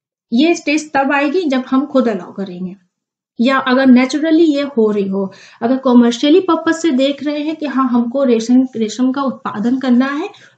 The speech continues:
तो हम जो पहली वाली stage है pupa वाली stage, हम सारी चीज़ें उसी stage पे stop कर देंगे और सा-, और रेशम को प्राप्त करने के लिए सारे cocoons को हम boiled water में डालेंगे,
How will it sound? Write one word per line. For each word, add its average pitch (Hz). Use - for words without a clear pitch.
तो 294
हम 330
जो 285
पहली 254
वाली 339
stage 277
है 381
pupa 254
वाली 277
stage, 339
हम 302
सारी 269
चीज़ें 277
उसी 269
stage 254
पे 277
stop 208
कर 247
देंगे 269
और 254
सा-, 233
और 247
रेशम 254
को 339
प्राप्त 214
करने 285
के 320
लिए 339
सारे 277
cocoons 247
को 392
हम 320
boiled 233
water 269
में 294
डालेंगे, 285